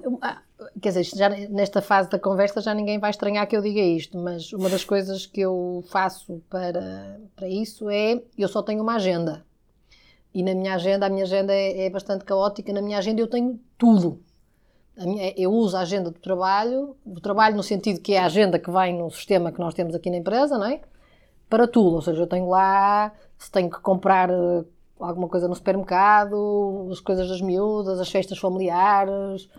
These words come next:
tudo, o ginásio, tudo, tudo. Eu só tenho uma agenda, isto, isto, isto é, eu acho que isto é desde sempre, não me lembro de alguma vez ter tido duas agendas separadas. Não é, está,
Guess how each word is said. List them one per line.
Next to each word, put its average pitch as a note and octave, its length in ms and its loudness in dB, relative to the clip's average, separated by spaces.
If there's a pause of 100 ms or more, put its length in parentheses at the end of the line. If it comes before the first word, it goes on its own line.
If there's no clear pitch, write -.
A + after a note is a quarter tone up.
(280)
tudo, G#3+ 240 4
o F3 40 2
ginásio, G3 840 0
tudo, A3+ 300 4 (120)
tudo. G#3+ 320 4 (280)
Eu G3+ 100 0
só B3 120 2
tenho B3+ 200 4
uma C4+ 140 4
agenda, F#3+ 280 2
isto, G3 240 -4
isto, G3 220 -12
isto B3 160 -4
é, C4+ 180 4
eu C4 80 6
acho C#4+ 140 0
que D4 80 0
isto C#4 140 -4
é E4 60 4
desde E4 300 2
sempre, G3 420 0
não G#3 200 -2
me G3+ 60 0
lembro G#3+ 240 0
de A3 60 2
alguma G#3 220 2
vez G3 180 -2
ter A3 140 0
tido G3+ 260 -4
duas G3+ 260 -4
agendas G3+ 260 -2
separadas. F3+ 440 -6 (580)
Não F#3+ 260 2
é, A#3+ 100 0
está, G3+ 440 -4